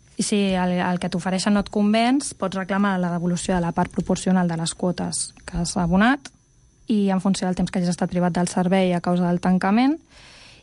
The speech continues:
i si el servei no es pot tornar a prestar un cop passat el, el període de suspensió, podries reclamar el total dels imports que hagis pagat. Tot i que es tracta, per exemple,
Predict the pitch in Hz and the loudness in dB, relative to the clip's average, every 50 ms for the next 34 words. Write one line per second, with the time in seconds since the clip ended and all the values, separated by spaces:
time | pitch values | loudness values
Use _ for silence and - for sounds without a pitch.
0 | _ _ - 247 233 247 240 - 220 196 190 - 202 190 185 196 190 196 202 196 | _ _ -2 0 0 0 0 0 -2 -2 0 0 0 0 2 2 2 2 2 2
1 | - - 202 180 - 196 190 196 190 190 - 190 190 - - - 208 190 175 175 | 0 -4 -6 -4 -2 0 0 2 2 0 0 -2 -4 -4 -2 0 0 2 2 0
2 | 175 - 180 - - 180 170 - 185 175 - 180 175 175 175 170 170 170 165 165 | -2 -2 -4 -4 -4 -4 -4 -4 -6 -4 -2 -2 -2 0 0 0 0 -2 -2 -2
3 | - - - 196 180 - 185 180 185 185 180 180 175 190 185 - - 190 196 196 | -2 -2 -2 -2 0 0 0 0 0 0 0 0 0 -2 -4 -2 -2 0 0 0
4 | - - 214 208 220 226 214 - 196 185 185 185 185 190 190 170 190 180 185 190 | 0 0 0 0 2 0 0 -2 -2 0 0 0 0 0 -2 0 0 2 2 2
5 | 190 196 - 185 175 - 180 175 175 180 180 185 - - 185 185 180 - 185 185 | 2 2 0 -2 -2 -2 0 0 2 2 0 0 2 2 0 0 0 0 -2 -2
6 | 180 - 185 180 170 180 170 - - 185 175 170 175 - - - - - - - | -2 -4 -4 -2 -2 -2 -4 -2 -2 -2 -2 -4 -6 -8 -10 -14 -18 -20 -20 -20
7 | - - - - - - - - - - - - - 220 220 190 202 208 196 - | -20 -20 -20 -20 -20 -20 -20 -20 -18 -16 -14 -6 -2 -2 0 0 0 0 -2 -2
8 | - 202 196 196 185 208 202 196 180 202 196 202 202 208 | -2 -4 -4 -2 -2 -2 -2 -2 -2 -2 0 0 0 -2